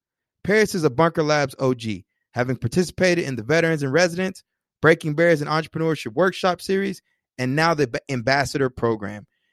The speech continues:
She represents the reason why Bunker Labs exists. Before you hear from Paris and I, make sure you subscribe to the Transition newsletter at the link in the show notes. I send out a newsletter at least once a week,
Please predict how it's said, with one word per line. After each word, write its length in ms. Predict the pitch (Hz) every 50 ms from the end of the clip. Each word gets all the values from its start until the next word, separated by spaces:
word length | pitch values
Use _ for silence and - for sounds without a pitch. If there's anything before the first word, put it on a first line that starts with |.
| _ _
She 160 | - - 208
represents 540 | 185 202 202 190 - 160 139 165 165 135 -
the 100 | 135 123
reason 420 | 113 135 165 170 160 139 151 131
why 140 | 117 117 117
Bunker 340 | 107 104 123 123 120 - 135
Labs 360 | 117 117 120 120 113 - - -
exists. 480 | 110 98 92 110 104 85 - - - _ _ _ _ _ _ _ _ _ _ _
Before 340 | - 151 - - 180 208 226
you 80 | 233 220
hear 160 | 202 214 202
from 160 | - 175 139
Paris 380 | - 165 151 160 170 160 - 180
and 80 | 175
I, 200 | 180 180 180 175 - _ _ _ _ _ -
make 140 | 131 139
sure 160 | - - 214 233
you 60 | 214
subscribe 500 | - 196 156 - - 175 165 160 160 160
to 80 | -
the 80 | 143 127
Transition 560 | 117 - 131 123 117 156 190 - - 175 156
newsletter 540 | 156 160 156 143 139 147 147 143 143 143 - _ _ _ _ _ _ -
at 140 | 160 156 -
the 80 | 135
link 240 | 131 135 131 110 -
in 80 | 120 113
the 40 |
show 220 | 107 - - 107 98
notes. 380 | 92 92 - - - - - _ _ _ _ _ _ _ -
I 40 | 143
send 240 | - - 214 202 196
out 180 | 190 185 180
a 20 | 175
newsletter 440 | 180 185 180 160 160 170 160 156
at 40 | 151
least 240 | 135 127 117 - -
once 280 | 147 180 190 175 - 160
a 40 |
week, 280 | 139 131 131 127 -